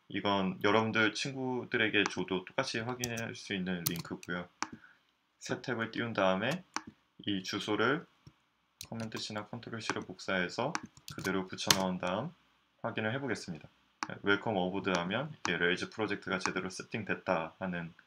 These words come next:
거를 의미하게 됩니다. 네, 이렇게 창 두 개로 준비해놓고 이제 시작을 해보도록 하겠습니다. 일단 서버 켜진 터미널 창은 두고 첫 번째 있던 기본 배시 터미널 창을 띄워주도록 하겠습니다.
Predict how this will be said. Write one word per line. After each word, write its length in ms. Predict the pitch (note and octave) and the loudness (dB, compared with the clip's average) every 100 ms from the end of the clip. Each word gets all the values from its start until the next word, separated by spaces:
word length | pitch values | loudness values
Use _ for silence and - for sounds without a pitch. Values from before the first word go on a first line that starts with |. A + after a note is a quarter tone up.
| _ | _
거를 240 | - F2 F2 | -8 -4 -4
의미하게 360 | F2 F2 E2+ | -2 -2 -4
됩니다. 300 | E2+ D#2+ D2+ - _ _ _ _ _ - _ _ - | -6 -10 -12 -18 _ _ _ _ _ -20 _ _ -2
네, 80 | F#2 | 0
이렇게 420 | F#2+ G2 G#2+ F#2+ | 2 2 2 2
창 200 | - G#2+ | 2 -2
두 180 | - G2 | 0 4
개로 300 | G2 A2 C3+ | 4 4 2
준비해놓고 720 | - F#2+ F#2 F2+ - - A#2 | -2 -2 0 -2 -4 -6 -4
이제 220 | F#2 F2+ | -4 -6
시작을 520 | E2+ - G2 F#2 F#2 G#2 | -6 -4 -2 -2 -2 -4
해보도록 460 | G2 F#2+ F#2 F2+ | -6 -6 -8 -6
하겠습니다. 480 | A2+ A#2+ F#2+ D#2 - - - - - - - | -6 -6 -8 -8 -12 -20 -20 -10 -10 -10 -10
일단 360 | - A2 G#2+ G#2+ | 2 8 8 8
서버 320 | - B2 C3 | 6 8 6
켜진 560 | - D3 D3 C#3 G2+ F#2+ | 4 4 6 6 6 0
터미널 440 | - B2 A2+ A2 | -4 -2 2 2
창은 320 | - A2+ A2 | 0 -2 -2
두고 480 | G2+ F#2 G2 C3+ F#3 - _ _ | -4 -6 0 0 0 -8 _ _
첫 200 | - - | -10 -2
번째 240 | A#2+ B2 A2 | -2 0 -2
있던 480 | - A2 G2+ F#2+ - - - - - | 0 2 2 0 -4 -14 -10 -8 -8
기본 500 | - G#2 G2+ G2 F#2 | -4 0 2 2 0
배시 300 | - G2 F#2+ | -2 -4 -4
터미널 320 | - A2 G#2 | -4 -4 -4
창을 300 | G2 G#2 F#2+ | -4 -4 -4
띄워주도록 680 | F#2 A2 G#2 G2 - F#2 F#2 | -2 -2 -2 -4 -6 -6 -4
하겠습니다. 480 | A2 A2+ - E2 | -6 -6 -6 -8